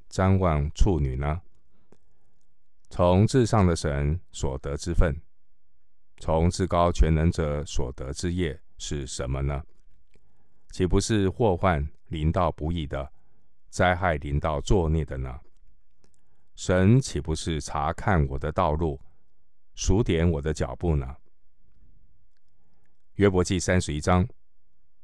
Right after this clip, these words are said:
约伯再次的表明自己的受苦与罪无关。约伯他是一个乐善好施、宽以待人，他素无结怨。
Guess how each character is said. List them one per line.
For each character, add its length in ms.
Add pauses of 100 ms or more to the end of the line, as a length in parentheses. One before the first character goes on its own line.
(340)
约 160
伯 340 (160)
再 240
次 120
的 100
表 240
明 340 (720)
自 200
己 120
的 140
受 240
苦 400 (280)
与 220
罪 320
无 260
关。 300 (1700)
约 140
伯 220
他 160
是 160
一 140
个 260
乐 380
善 340
好 260
施、 400 (520)
宽 280
以 140
待 220
人， 340 (1400)
他 220
素 320
无 140
结 240
怨。 340